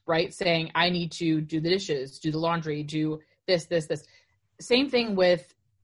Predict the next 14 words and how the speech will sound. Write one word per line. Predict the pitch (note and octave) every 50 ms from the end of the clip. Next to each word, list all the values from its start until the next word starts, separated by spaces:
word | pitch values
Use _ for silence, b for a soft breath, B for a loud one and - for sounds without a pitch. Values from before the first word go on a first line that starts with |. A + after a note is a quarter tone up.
| _ _ -
job | E3 D3 D#3+ E3 E3+ G#3+
hunting. | G3+ D3+ D3+ - - - - - - - - G3 _ _ _ _ _ _ _ _ _ _ _ _
What's | - D#3 D3+ F#3+ A#3 A#3 - -
your | C4+ C#4 C4
realistic | G#3 G#3+ G#3+ G3+ G3 F#3 F3+ F#3 - - F#3 F3+ - - _ - E3+ D#3 D3+
goal? | D3+ E3+ F3+ B3 - F#2 C#2+ - G1+ G1+ - - _ _
Like, | - F3 F3 E3 - _ _ _ _ _ _ _ _ _ _ _
if | - F#3 D3+ E3
you | E3+ G#3 C4 D4
s-, | D4+ D4+ - - - - - _ _ _
if | - F#3 -
you | F3+ F#3 G#3 B3+ D4 D#4 D#4 D4+ D4 - - _ _ _ _ _ _ _ _ _ - E3+ -
give | G#3+ G3+ F#3+
yourself | G3 G3+ G3 F#3 G3 - F3 E3+ E3 D#3+ D#3 - -